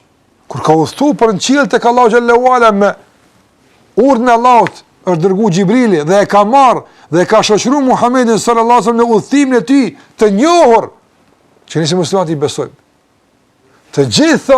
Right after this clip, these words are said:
obligimet që i kemi ndaj Allahu xhallahu ala dhe të gjitha obligimet fetare që i kemi,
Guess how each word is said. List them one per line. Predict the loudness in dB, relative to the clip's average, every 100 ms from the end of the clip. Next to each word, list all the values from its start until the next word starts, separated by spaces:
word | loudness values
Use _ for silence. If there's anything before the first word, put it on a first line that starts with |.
| 2
obligimet | 2 0 0 2 2 2 -2 -2
që | -4
i | 0
kemi | -2 0 0
ndaj | 2 2
Allahu | 2 2
xhallahu | 2 2 2 0
ala | -2 -10 _ _ _ _
dhe | -4
të | -2 0
gjitha | 2 0
obligimet | 0 0 0 0 0
fetare | 2 2 2
që | 0
i | -2
kemi, | -2 -4